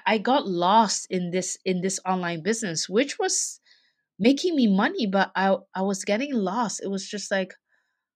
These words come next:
"Oh no, I don't wanna see com-, customers, like, not really satisfied," or, like, everyone was happy with the product, but they, they, uh, a lot of them weren't necessarily happy with the experience.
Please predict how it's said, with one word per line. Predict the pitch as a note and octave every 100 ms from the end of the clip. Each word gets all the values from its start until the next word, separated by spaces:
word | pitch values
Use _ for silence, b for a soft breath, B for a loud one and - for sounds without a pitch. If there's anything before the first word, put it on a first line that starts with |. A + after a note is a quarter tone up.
| _ A#3
"Oh | B3
no, | A3 A#3 A#3+
I | F#3+
don't | G#3 B3
wanna | D#4 D#4 C#4+ G#3+
see | - - G#3 G3+ F#3+ -
com-, | - G#3 G3 -
customers, | G3 - G3 F#3 F3 - E3+
like, | E3 E3 E3 - _ _ _ _ G3
not | G3+ F3+
really | G#3 G3
satisfied," | - - A#3+ B3+ - - A3+ A3+ A3+ A3 A3 G#3
or, | F3+ F3 E3+ -
like, | G#3+ G#3
everyone | B3 C4+ F4 F4
was | B3+ F#3+ - - -
happy | F#3 G#3 C#4+
with | A3+ F3
the | E3+ -
product, | A3+ C4+ D#3+ D#3
but | F3 F3+
they, | F#3 F#3 - _ _ _ _ _ _ _ _ G3+
they, | G3+ G3+ G3 G3 F#3+ F3+ - _ _ -
uh, | G3 -
a | G3
lot | G#3+ C#4
of | E4 -
them | A#3+ A#3 G#3
weren't | G3 G#3+ G3+
necessarily | F#3+ F#3+ F#3+ - F#3 F3+ F3+
happy | - E3+ E3+ -
with | D#3+ D#3+ D#3+
the | D#3
experience. | D3+ - - C4+ D4 A#3 D#3 C#3+ D3+ -